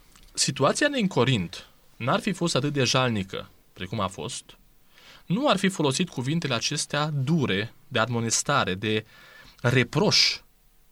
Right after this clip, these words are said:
față de cei de acolo. Cred că situația creată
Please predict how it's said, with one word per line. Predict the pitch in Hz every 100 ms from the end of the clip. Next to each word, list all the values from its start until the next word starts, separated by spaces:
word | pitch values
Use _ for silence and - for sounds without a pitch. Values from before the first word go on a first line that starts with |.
| -
față | - 113 107
de |
cei | 101 -
de | 101
acolo. | 95 95 82 64 - _ _ _ _ _ - - -
Cred | - 160
că | 175
situația | - - 135 127 143 277 - - 107
creată | - 113 107 101 95 - 85 131